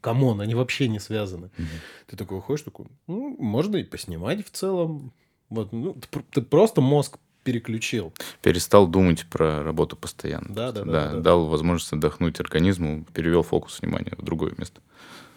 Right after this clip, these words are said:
Speaker 2: Вот у тебя перевелся фокус внимания на красивую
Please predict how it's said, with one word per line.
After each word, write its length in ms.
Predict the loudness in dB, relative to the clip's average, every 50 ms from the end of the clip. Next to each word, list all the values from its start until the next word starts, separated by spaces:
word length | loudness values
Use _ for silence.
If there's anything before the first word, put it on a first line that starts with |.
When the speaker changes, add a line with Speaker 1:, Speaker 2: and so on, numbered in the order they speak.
| 0
Speaker 2:
Вот 180 | 0 0 0 0
у 40 | -8
тебя 240 | -6 0 0 0 0
перевелся 580 | 0 -2 -2 0 2 2 2 0 -2 -8 -10 -6
фокус 340 | -4 -4 -4 -4 -8 -10
внимания 400 | -4 -2 0 0 0 0 -2 -2
на 360 | -4 -4 -6 -6 -6 -8 -10 -12
красивую 720 | -10 -10 -10 -10 -8 -6 -4 -4 -4 -6 -6 -10 -12